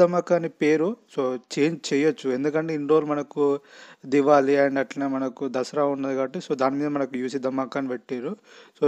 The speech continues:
ఇప్పుడు మనకు నేమ్ అనేది చేంజ్ చేసి సేమ్ ఈవెంట్ అయితే తీసుకురావచ్చు మనకు టూ పాయింట్ నైన్ అప్‌డేట్‌లో. So, ఈవెంట్ మనకు బీజీఎంఐలో అప్‌డేట్ వచ్చిన ఒక టూ to త్రీ డేస్‌కి అయితే వస్తదన్నమాట బీజీఎంఐలో. ఇదైతే గుర్తుపెట్టుకోండి.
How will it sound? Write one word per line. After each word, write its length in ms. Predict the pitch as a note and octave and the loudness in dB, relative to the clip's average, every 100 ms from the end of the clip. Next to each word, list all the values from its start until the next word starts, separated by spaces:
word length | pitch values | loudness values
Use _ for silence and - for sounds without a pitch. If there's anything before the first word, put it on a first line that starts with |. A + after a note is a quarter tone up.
| C3 | 2
ఇప్పుడు 180 | D#3+ D3 | 0 0
మనకు 420 | D3+ D#3 C#3+ E3 D3+ D3+ - | 0 0 -2 0 0 -2 -4
నేమ్ 260 | C#3+ D#3+ D#3+ | -4 -2 -2
అనేది 180 | D#3 - | -4 -2
చేంజ్ 180 | D3+ D3+ D3 | -2 0 -2
చేసి 240 | - F#3 A3 - | -2 -6 -8 -4
సేమ్ 220 | D3 C#3+ D3+ | 0 2 2
ఈవెంట్ 200 | D3 C3+ C3 | 0 -2 -2
అయితే 120 | D3 B2 | 0 -2
తీసుకురావచ్చు 640 | - C3 B2 A#2 - F#3+ A3+ _ _ C3 | -2 -2 0 -2 -6 -10 -10 _ _ -10
మనకు 220 | B2 C3+ | -10 -8
టూ 100 | C#3 B2+ | -6 -4
పాయింట్ 240 | C#3+ B2+ B2+ | -2 -4 -4
నైన్ 140 | B2 A#2+ | -6 -4
అప్‌డేట్‌లో. 440 | A#2+ B2+ - D#3+ G#3+ _ _ _ | -4 -4 -4 -6 -6 _ _ _
So, 80 | - D#3 | 4 6
ఈవెంట్ 260 | D#3+ F3+ F#3 | 6 6 4
మనకు 380 | F3+ E3 - F3 F3 C#3 C3 | 2 2 2 2 4 2 2
బీజీఎంఐలో 520 | D3+ E3 E3 E3 D#3 | 4 4 4 4 4
అప్‌డేట్ 300 | C#3 C3 D3+ | 4 4 4
వచ్చిన 220 | C#3+ - | 2 0
ఒక 140 | D3+ C#3 - | -4 -4 -4
టూ 80 | C#3+ | -2
to 80 | D3+ C3+ | -2 2
త్రీ 120 | D3 | 4
డేస్‌కి 320 | C#3 C#3 - | 6 4 4
అయితే 200 | D3+ C#3 | 2 2
వస్తదన్నమాట 720 | D#3+ C3 D3+ C#3 C3+ B2 A#2+ D3+ | 0 2 2 2 0 -6 -2 -2
బీజీఎంఐలో. 640 | C3+ C3 C3 B2+ A#2+ A#2 F3 G#3 | 0 0 2 0 0 -2 -2 0
ఇదైతే 260 | C3+ B2 | -2 0
గుర్తుపెట్టుకోండి. 840 | B2 B2 C#3 C3+ - - B2 A#2+ | -4 -4 -2 -2 -4 -4 -4 -2